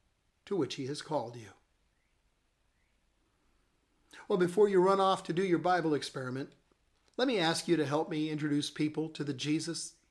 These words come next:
they never knew. Let me ask you to help them get to know him and his word personally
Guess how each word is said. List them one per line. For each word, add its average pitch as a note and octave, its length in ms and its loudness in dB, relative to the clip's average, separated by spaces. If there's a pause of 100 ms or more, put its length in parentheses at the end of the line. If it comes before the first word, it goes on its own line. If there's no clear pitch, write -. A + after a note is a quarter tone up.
(1300)
they C#3+ 60 -6
never C3+ 220 -4
knew. C#3+ 260 -4 (1800)
Let D#4 240 2
me A3+ 280 -2
ask F3+ 240 -2
you E3 80 4
to D#3 80 4
help E3+ 260 -2
them E3 300 -4
get F3 160 -4
to D3+ 100 -8
know D3+ 160 0
him D3+ 220 -4
and C#3+ 80 -2
his B2+ 100 -4
word D3 420 0 (580)
personally D#3+ 600 -2